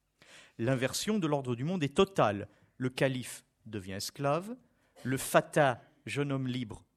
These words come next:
devient roulem convoité, le chrétien devient maître du musulman, le désirant devient désiré. Une fois l'identité du calife dévoilée,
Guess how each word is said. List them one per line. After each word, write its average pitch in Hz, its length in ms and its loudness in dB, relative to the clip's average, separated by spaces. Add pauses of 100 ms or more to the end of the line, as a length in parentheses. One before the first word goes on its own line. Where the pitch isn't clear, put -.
devient 117 540 0 (440)
roulem 113 720 0 (640)
convoité, 110 640 -2 (360)
le 123 140 -2
chrétien 127 720 -2 (160)
devient 107 280 -4
maître 127 320 -2
du 104 280 -10 (100)
musulman, 104 600 -6 (260)
le 110 160 -10
désirant 101 680 -8 (260)
devient 110 300 -6
désiré. 95 400 -8 (1300)
Une 214 220 6
fois - 640 2 (240)
l'identité 156 560 -2
du 117 80 -6
calife 117 320 -6
dévoilée, 113 600 -2